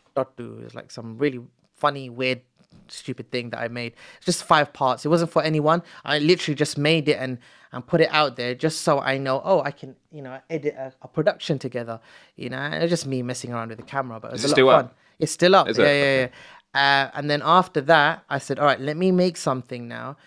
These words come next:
Speaker 1: that, um, that can appeal to other people and that can get, you know, um,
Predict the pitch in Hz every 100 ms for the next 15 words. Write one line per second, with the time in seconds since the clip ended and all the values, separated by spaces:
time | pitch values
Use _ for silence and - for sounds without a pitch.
0 | _ _ - 127 135 131 139 131 131 131
1 | 131 - _ - - 143 151 135 - 156
2 | 147 135 135 127 - 151 139 123 123 120
3 | 131 123 147 _ - _ _ 143 135 120
4 | 123 - _ _ _ _